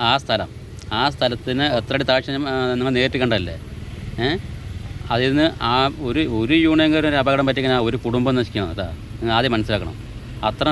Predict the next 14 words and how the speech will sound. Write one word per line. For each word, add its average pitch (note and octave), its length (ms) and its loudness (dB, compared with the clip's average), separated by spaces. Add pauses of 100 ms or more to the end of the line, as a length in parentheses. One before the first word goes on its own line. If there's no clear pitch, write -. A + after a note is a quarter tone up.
റിസ്ക് B2+ 180 -2
എടുത്തിട്ടാണ് C3+ 280 0
അവർ A#2+ 160 0
ആ, - 20 -2 (140)
ആ - 100 -2
പണി G#2+ 100 0
ചെയ്യണത്. G2 300 -2 (520)
അപ്പോൾ - 160 -2
ഇനി C#3 280 6
മേലൊക്കെ A#2 340 0 (100)
ബാഡ് A2 240 2
കമന്റ് A2+ 220 -4
ഇടണ്ട. F2 260 -6 (840)
ആ D#3 80 2